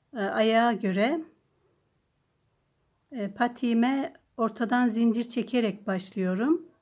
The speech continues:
Yirmi üç zincir çekerek başladım. Bir, iki, üç, dört sıra örerek tamamladım. Bu patik tabanını istediğiniz, e, patiklere uygulayabilirsiniz. Üzerine yani istediğiniz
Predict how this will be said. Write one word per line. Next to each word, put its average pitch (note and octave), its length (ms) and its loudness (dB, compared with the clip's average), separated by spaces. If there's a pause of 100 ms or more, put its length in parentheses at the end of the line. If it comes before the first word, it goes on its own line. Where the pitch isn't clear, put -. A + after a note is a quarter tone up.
(960)
Yirmi A3+ 280 2
üç A#3+ 120 -2
zincir A3 360 0
çekerek G#3+ 600 -2
başladım. G#3 760 0 (1600)
Bir, A#3+ 220 0
iki, - 360 -6
üç, B3+ 320 -2
dört B3+ 180 2
sıra A#3 280 0
örerek A#3+ 680 0 (240)
tamamladım. A#3+ 840 2 (680)
Bu A#3+ 100 -6
patik B3 340 -2
tabanını A3 500 2
istediğiniz, A#3+ 840 2
e, A3+ 400 0 (400)
patiklere A#3+ 800 0
uygulayabilirsiniz. A#3+ 1080 0
Üzerine A3 440 2
yani A3 200 2
istediğiniz A3+ 680 0